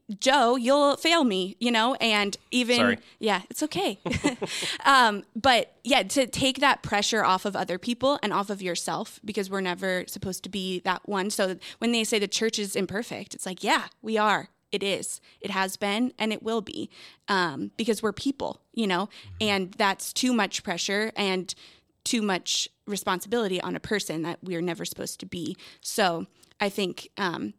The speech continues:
Speaker 1: yeah, just finding that confidence in, in that God will never fail us, and we reflect it so poorly <laughs> in the best way that we can, the love of him, but really all we're trying to do is push people towards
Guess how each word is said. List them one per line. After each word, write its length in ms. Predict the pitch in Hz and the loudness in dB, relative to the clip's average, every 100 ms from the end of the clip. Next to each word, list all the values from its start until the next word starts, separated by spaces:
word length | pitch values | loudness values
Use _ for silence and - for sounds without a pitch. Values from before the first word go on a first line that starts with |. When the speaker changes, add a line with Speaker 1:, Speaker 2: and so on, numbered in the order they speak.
| _ - | _ -2
Speaker 1:
yeah, 140 | 240 | 0
just 280 | 170 208 - | 0 -4 -2
finding 300 | 220 208 214 | 0 2 0
that 260 | 190 175 - | 0 -2 -6
confidence 460 | - 190 - 180 190 | -2 -2 -2 -6 -4
in, 200 | 180 - | -6 -6
in 120 | 208 | -4
that 200 | 185 170 | -2 -2
God 300 | 202 196 196 | 2 4 4
will 100 | 190 | 0
never 480 | 185 190 175 170 - | -4 -4 -2 -4 -6
fail 360 | - - 175 175 | -8 -2 -2 -2
us, 300 | 175 165 - | -4 -6 -6
and 220 | 180 175 - - _ - | -6 -6 -8 -18 _ -4
we 460 | 208 214 196 180 - | 2 2 2 -2 -2
reflect 480 | 214 - 202 - | -4 -2 -4 -2
it 140 | 208 - | -6 -4
so 560 | - - 196 180 175 - _ _ _ | -2 2 2 2 0 -8 _ _ _
poorly 540 | - 277 226 196 185 - 214 - 349 | 2 4 4 2 0 -2 -6 -4 -4
<laughs> 340 | - - - | -6 -16 -2
in 120 | 254 | 2
the 80 | 233 | 4
best 260 | 214 202 - | 4 2 2
way 100 | 214 | 2
that 140 | 196 | 2
we 80 | - | 0
can, 340 | 190 196 175 170 | -4 -4 -4 -4
the 120 | 202 196 | -4 0
love 200 | 190 175 | 0 -2
of 200 | 180 - | -8 -10
him, 240 | 190 196 170 | -6 -4 -2
but 200 | 190 - | -4 -2
really 300 | 196 180 160 - | -2 -2 -4 -2
all 180 | 202 180 | 0 0
we're 240 | 165 165 _ _ _ | -4 -6 _ _ _
trying 200 | - 196 | -4 -2
to 60 | 180 | -2
do 100 | - | -6
is 80 | - | -12
push 260 | - 202 - | -6 -6 -4
people 260 | 185 - - | -8 -10 -8
towards 460 | 220 180 156 - | -4 -4 -6 -10